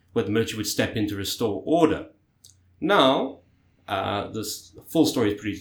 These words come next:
called the Mar de Lama, the Sea of Mud, which famously began when supposedly, uh, Getulio's bodyguard, who was black, his chief bodyguard, which is again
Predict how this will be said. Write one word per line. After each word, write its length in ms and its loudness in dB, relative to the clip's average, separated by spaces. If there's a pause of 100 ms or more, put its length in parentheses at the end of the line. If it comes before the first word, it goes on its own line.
called 340 -2
the 160 -2
Mar 240 4
de 140 0
Lama, 260 0
the 80 -8
Sea 220 4
of 100 2
Mud, 380 2 (640)
which 360 -4
famously 440 4
began 580 4
when 500 -4 (580)
supposedly, 1040 2
uh, 280 -4
Getulio's 500 -2
bodyguard, 640 2
who 80 -6
was 220 -10 (440)
black, 300 -2
his 100 -6
chief 220 -4
bodyguard, 420 0
which 140 -12
is 80 -14
again 300 -8